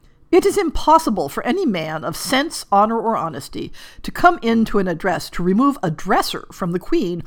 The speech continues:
only to gratify Lady Marlborough's passions." Perhaps even Sarah realized that her campaign against Abigail could only bring ridicule and ruin on herself.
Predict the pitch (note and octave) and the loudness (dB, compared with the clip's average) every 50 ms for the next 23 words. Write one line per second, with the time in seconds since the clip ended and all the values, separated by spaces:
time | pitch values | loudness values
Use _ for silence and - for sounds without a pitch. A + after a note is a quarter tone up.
0 | - - - - C#4+ D4 F4 G4 G#4 F4 - - F3+ F3 F3+ F3 E3+ F3 - E3+ | -14 -14 -6 0 2 4 4 4 2 -2 -2 -2 -2 0 0 0 0 0 -2 -4
1 | F3 E3+ E3 F#3+ G3 F3+ F3 D#3 D#3 E3 G3+ G#3 F#3+ D3 - D3 E3+ F3 D#3+ - | -4 -2 -2 -2 -2 -2 -2 -2 0 0 0 0 -2 -2 -4 -6 -6 -6 -8 -8
2 | - - - F#3+ G3 - - - - - - - - - - _ _ - - - | -10 -10 -6 -6 -8 -8 -8 -14 -16 -16 -20 -20 -20 -20 -20 _ _ -20 -20 -20
3 | - - - _ - - - - _ _ - - - - - - - A#3+ B3 B3 | -20 -20 -20 _ -20 -20 -20 -20 _ _ -20 -20 -20 -14 -6 -2 0 2 4 4
4 | A#3+ A#3 - - C4 A3 A3 A3+ A3+ - - C4 A#3+ G3+ E3+ D#3+ F3 E3+ F3 E3+ | 4 2 -2 -4 -2 0 0 0 -2 0 2 2 4 4 4 2 -2 -4 -4 -4
5 | E3 E3 - - - G#3 - A3 G3 - - G#3+ G#3 G3+ - G#3 G3+ G3 G3 F#3 | -4 -6 -6 -6 -6 -4 -4 -4 -4 -2 -2 -2 -2 0 0 -2 -2 -2 -2 -4
6 | G3+ F#3 E3+ - F3+ F3+ F3 E3+ F3 - F3 F3 E3+ E3 - - - - - - | -4 -6 -4 -2 -2 -2 -2 -2 -4 -4 -4 -2 -4 -4 -8 -12 -16 -6 2 2
7 | A#3 - A#3 B3 C4 A#3 G#3 A3+ A3 G3+ F#3+ F#3 G#3+ A3 A3 - - - A3 G3+ | 4 4 4 4 4 2 2 2 2 2 4 2 2 0 0 -4 -4 -2 0 0
8 | F#3+ - F3+ E3+ E3 F#3+ F#3+ F3 E3+ D#3+ D#3+ C#3 E3 C#3 C#3+ - - - - C2 | 0 -2 -2 -2 -2 0 -2 -2 -2 -6 -6 -6 -8 -8 -8 -10 -10 -12 -12 -12
9 | - - - - - | -12 -12 -16 -20 -20